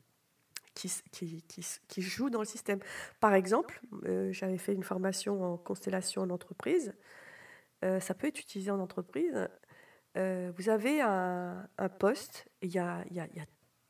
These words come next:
le, le manager de ce poste, toujours, il dégage, il dégage, il démissionne, ça se passe jamais bien, ça se passe jamais bien. Et ben, des fois, c'est nécessaire de revenir à la première fois où ce poste a été quitté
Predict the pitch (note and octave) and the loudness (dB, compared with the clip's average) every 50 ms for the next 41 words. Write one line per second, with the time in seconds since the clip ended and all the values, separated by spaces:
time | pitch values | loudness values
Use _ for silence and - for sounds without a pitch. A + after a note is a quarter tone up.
0 | _ _ _ _ _ _ F#3 F3+ F3+ F3 - - F3 F3 F3+ F#3 G3 G3 F#3+ F#3 | _ _ _ _ _ _ -2 -2 -2 -2 -2 -4 -4 -2 0 0 0 2 0 0
1 | F3 F#3+ F#3 F3 E3+ F3 - - E3+ - - F#3+ A#3 C4 - - - - - _ | 0 -2 -2 -4 -6 -8 -8 -8 -8 -4 -2 -2 -2 -2 -6 -12 -16 -20 -20 _
2 | _ _ _ _ _ _ _ _ - - C4 B3 G#3+ G#3+ A3+ A#3+ B3+ - - F#3+ | _ _ _ _ _ _ _ _ -6 -4 -2 -2 -2 -2 -2 -4 -4 -4 -6 -6
3 | F3+ F3+ G3 E3+ - F3 F3 F3 - F3+ E3 F3+ E3+ E3 F#3 F#3 F#3 F#3 F3 E3+ | -2 -2 -2 0 0 -2 -2 -2 -6 -6 -6 -6 -4 -2 -2 -2 -2 -4 -4 -2
4 | F3+ F3 E3 - - - E3+ E3+ F3 F3 F3+ F3 F3 - E3 - - E3+ - - | -2 -2 -2 -6 -4 0 2 4 4 4 2 0 -2 -8 -10 -8 -8 -8 -8 -6
5 | E3+ - F#3+ F3+ F3+ F3 D#3 D#3+ F3 E3 E3+ - F3 E3 - - E3+ E3 D#3+ E3 | 0 0 2 2 2 0 -2 -2 -4 -4 -4 -4 -8 -10 -8 -8 -10 -8 -6 -6
6 | D#3+ D#3+ D#3+ D#3 E3 E3 D#3+ - - - - - - - - - - - - - | -6 -6 -8 -8 -8 -8 -10 -10 -14 -20 -20 -20 -18 -16 -16 -14 -14 -14 -16 -18
7 | - - - F#3+ F3+ G3 G3 F#3+ A#3 A#3 - - D4 C#4+ - - G#3+ G3+ A#3+ A3+ | -6 2 4 6 8 8 8 8 6 4 4 2 2 2 2 2 2 2 0 0
8 | - A#3 G#3+ - C#4 C4 A3+ G#3 G#3 F#3+ G3 F#3+ G3 G3+ G#3 A3+ A#3+ G#3 F#3+ F#3+ | 0 -2 0 0 0 0 0 0 2 2 2 2 2 2 2 2 2 4 2 2
9 | F#3+ F#3+ - - B3+ B3 B3 B3 A3+ A#3 - - - - G#3 G#3 G#3+ G#3+ - _ | 2 0 0 0 2 2 2 0 -2 -2 -6 -8 -4 -2 -2 -2 -4 -6 -10 _
10 | _ _ _ _ _ _ _ _ _ _ _ _ _ _ _ _ _ _ _ _ | _ _ _ _ _ _ _ _ _ _ _ _ _ _ _ _ _ _ _ _
11 | _ _ _ _ F#3 F#3+ G3 A3 A#3 A#3 - - - F3 - G3+ G#3+ G#3 - - | _ _ _ _ -8 -8 -6 -6 -8 -8 -6 -4 -4 -2 0 0 0 0 0 0
12 | F#3+ F#3 F#3+ F#3 F#3+ F#3+ - - G3 - - E3 F#3+ A3+ - | 0 0 0 -2 -4 -4 -4 -6 -8 -4 -4 -4 -4 -4 -8